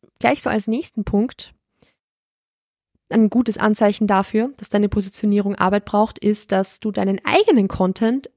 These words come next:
auch ziemlich fad findest. Also ich kann dir da auch sagen, ich kenne das von total vielen Menschen, die ja eben noch keine Positionierung ausgearbeitet haben, die sich damit noch nie beschäftigt haben, die jetzt auch nicht,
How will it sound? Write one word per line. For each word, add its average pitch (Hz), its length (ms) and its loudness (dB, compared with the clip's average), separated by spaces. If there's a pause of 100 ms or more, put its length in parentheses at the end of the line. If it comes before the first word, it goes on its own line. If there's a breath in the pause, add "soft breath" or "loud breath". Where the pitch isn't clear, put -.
(200)
auch 202 300 0 (220)
ziemlich 269 380 -4
fad 262 360 -2
findest. - 580 -8 (800 loud breath)
Also 214 380 4
ich - 360 -6 (100)
kann 240 200 2
dir 262 100 4
da 233 140 6
auch 247 180 2
sagen, 190 520 -2 (720)
ich 247 120 -2
kenne 240 180 2
das 240 200 -2
von 226 200 -2
total - 420 -2
vielen 330 320 2
Menschen, 220 560 -2 (420 loud breath)
die 226 520 2 (720)
ja 262 260 4
eben 220 760 -4
noch 214 140 0
keine 247 240 0
Positionierung 269 480 -2
ausgearbeitet - 720 -4
haben, 208 320 0
die 214 120 -8
sich 214 140 -8
damit 214 220 0
noch 208 100 -4
nie 233 140 0
beschäftigt 226 560 -2
haben, 208 260 0
die 220 120 -2
jetzt 220 240 2
auch 220 200 0
nicht, 233 300 0